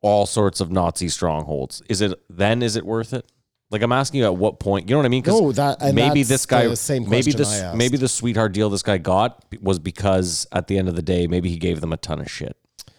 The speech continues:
Speaker 1: like a ton of shit.
Speaker 2: Possibly, again.
Speaker 1: That's what you, I mean, that's what you hope.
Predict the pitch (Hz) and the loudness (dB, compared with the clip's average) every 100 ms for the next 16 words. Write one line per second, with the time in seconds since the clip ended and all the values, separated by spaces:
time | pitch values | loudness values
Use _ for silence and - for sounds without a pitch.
0 | - 98 90 - 87 78 69 - - - | -8 -6 -4 -4 -4 -4 -6 -10 -12 -14
1 | - - - 127 117 127 101 98 82 - | -20 -6 -2 0 -2 -6 -6 -6 -8 -14
2 | - 113 110 104 87 107 113 135 101 - | -8 -6 -4 -4 -4 -4 -2 -2 -2 -4
3 | - 92 92 101 120 123 117 101 - - | -4 -2 0 0 0 -6 -6 -8 -4 0
4 | 101 80 | 0 0